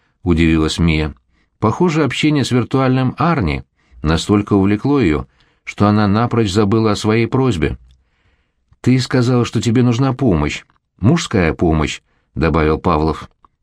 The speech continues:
По лицу Мии скользнула тень понимания. «Ах, это! Артём, у меня полка на кухне кукарекнулась. Сможешь повесить? Мне, хрупкой, беззащитной девушке, не хотелось бы заработать грыжу».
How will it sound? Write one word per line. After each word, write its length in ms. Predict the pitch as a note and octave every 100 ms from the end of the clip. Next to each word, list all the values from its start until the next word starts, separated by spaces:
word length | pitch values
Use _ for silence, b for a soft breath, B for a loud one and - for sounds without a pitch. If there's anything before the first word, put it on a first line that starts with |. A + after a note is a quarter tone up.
| -
По 80 | D2
лицу 360 | C#2+ B1+ E2
Мии 220 | D#2 F2+
скользнула 480 | F#2+ - D2+ D2+ E2+
тень 280 | - F2 D#2+
понимания. 680 | F2+ F#2+ G2+ G2+ F2 D2 D2+ b b b b b
«Ах, 320 | B2+ C3+ -
это! 400 | D#3+ C#3+ D#2+ D2+ _ _ _ _
Артём, 480 | - D3+ - F#2+ C2+ _ _ _ -
у 80 | C3+
меня 220 | F3+ E3+
полка 400 | E3+ A#2 F2+ F#2+
на 120 | F#2
кухне 360 | E2 F2 - E2+
кукарекнулась. 760 | E2 A2 F#2 E2 F2 D#2+ - _ _ _ _
Сможешь 440 | - E3 F#3+ C#3
повесить? 560 | - F2 E2 D2 D2+ - _ _ _ _ -
Мне, 340 | D#2+ G2+ D#3
хрупкой, 440 | C3+ B2 D3 - G2
беззащитной 720 | G2 F#2+ G2+ G2 C3 B2 A2+
девушке, 560 | A#2 D#3 F#2+ - C#2+ - _ _
не 140 | E2+ E2
хотелось 420 | F#2+ E2 D3 C#3
бы 120 | G#2
заработать 520 | E2+ F2+ E2+ D2+ F2
грыжу». 480 | E2 F2 D2+ C#2 B1+